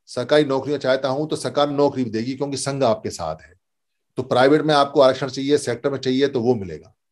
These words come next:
कोई ये कहे मैं अपनी इंडस्ट्री खोलना चाहता हूं, तो संघ साथ है। अगर ये संघ मिलके सौ सौ रुपए भी इकट्ठे करके देगा तो भी अरबों रुपए हो जाते हैं, तो इंडस्ट्री खुल जाती है। संघ अगर होता है तो कुछ भी काम कर सकता है, सोचने की आवश्यकता नहीं है, हर काम कर सकता है।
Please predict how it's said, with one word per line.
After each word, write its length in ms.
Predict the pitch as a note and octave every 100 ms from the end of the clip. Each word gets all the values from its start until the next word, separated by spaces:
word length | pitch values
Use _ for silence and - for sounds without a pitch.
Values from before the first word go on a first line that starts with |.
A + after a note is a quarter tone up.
| - _ _
कोई 140 | - D3+
ये 120 | E3+
कहे 240 | E3 D3+
मैं 120 | D#3
अपनी 180 | D#3 D#3
इंडस्ट्री 320 | D3+ D3 -
खोलना 240 | E3 C#3+ D3
चाहता 300 | D3 C#3+ D#3
हूं, 60 |
तो 100 | D#3
संघ 220 | D3 E3 G3
साथ 320 | D3+ B2 A2
है। 160 | E2 -
अगर 220 | - B2 E3
ये 140 | F3
संघ 220 | - D#3
मिलके 480 | E3 D3 D3 E3 D#3 - -
सौ 240 | - D3+ E3+
सौ 140 | F#3+
रुपए 240 | F3 D#3+
भी 80 | F3+
इकट्ठे 300 | F#3+ D3+ -
करके 260 | D#3+ D3+ D#3
देगा 280 | C#3 D3 E3
तो 140 | E3
भी 100 | E3
अरबों 200 | D3+ D3
रुपए 160 | C3+ C3
हो 120 | G#2+
जाते 220 | A2+ A2+
हैं, 60 | D3
तो 80 |
इंडस्ट्री 300 | C#3 A#2+ -
खुल 160 | B2+ B2
जाती 300 | E2+ D2+ -
है। 180 | - _ - - _ _ _ _
संघ 420 | - - F3 A3+
अगर 180 | A#3+ G#3+
होता 360 | C#3+ B2+ C3 B2
है 320 | G2+ A#2+ F3+
तो 140 | F3+
कुछ 320 | D#3+ - E3 D#3
भी 140 | G3
काम 300 | - C3 A2+
कर 120 | G#2+
सकता 300 | G2 G2 -
है, 120 | A2
सोचने 460 | C#3+ - C3 C3+ C#3+
की 120 | C#3+
आवश्यकता 400 | A#2 G#2+ - -
नहीं 160 | G#2 A#2
है, 60 |
हर 280 | C3+ - D#3
काम 320 | D#3+ B2 B2
कर 120 | G2+ -
सकता 260 | - F#2
है। 340 | F2+ B2 C#3